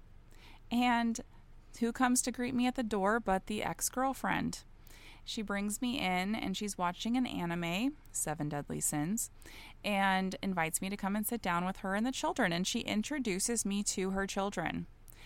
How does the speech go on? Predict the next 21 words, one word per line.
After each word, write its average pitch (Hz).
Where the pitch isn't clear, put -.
So 196
obviously 269
she's 247
okay 233
with 240
me 226
meeting 220
them. 202
And 226
she 240
starts 262
talking 202
to 214
me, 214
and 185
he 247
is 202
nowhere 202
to 226
be 202
seen. 165